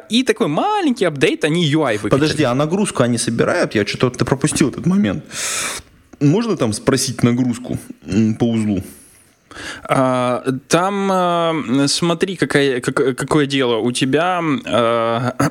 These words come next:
Speaker 1: <clears throat> поскольку это менеджмент контейнеров, ты можешь спросить нагрузку по узлу,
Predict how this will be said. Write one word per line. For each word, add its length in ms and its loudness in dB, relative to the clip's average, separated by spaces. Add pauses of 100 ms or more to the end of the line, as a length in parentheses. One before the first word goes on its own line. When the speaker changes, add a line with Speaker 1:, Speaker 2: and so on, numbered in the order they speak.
Speaker 1:
<clears throat> 200 0
поскольку 400 0
это 140 0
менеджмент 420 0
контейнеров, 640 0
ты 140 2
можешь 400 0
спросить 360 0
нагрузку 440 0
по 160 0
узлу, 400 0